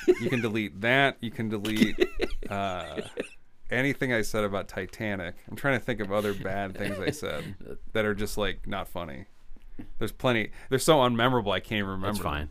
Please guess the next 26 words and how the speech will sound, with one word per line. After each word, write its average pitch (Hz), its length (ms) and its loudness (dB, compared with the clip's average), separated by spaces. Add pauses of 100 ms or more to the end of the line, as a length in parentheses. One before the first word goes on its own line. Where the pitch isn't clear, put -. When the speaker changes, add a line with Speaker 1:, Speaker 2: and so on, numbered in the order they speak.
(120)
Speaker 1:
I'm 95 120 4
just 117 180 8
gonna, 98 220 2
actually, 110 320 0
this 107 200 2
is, 101 120 -4
I'm 101 160 -4
gonna 98 160 2
lead 110 320 6
in 107 240 8
the 98 160 2
episode 90 380 -2
with 76 220 -8
you 90 120 -2
saying 87 400 -2
to 90 120 -8
delete 87 300 0
all 76 160 -2
that 76 140 -4
shit. 73 280 -6 (260)
It's - 140 -12
all 85 280 -4
gonna 80 140 -4
be 71 160 -8
there. 67 320 -8
Speaker 2:
<laughs> - 60 -8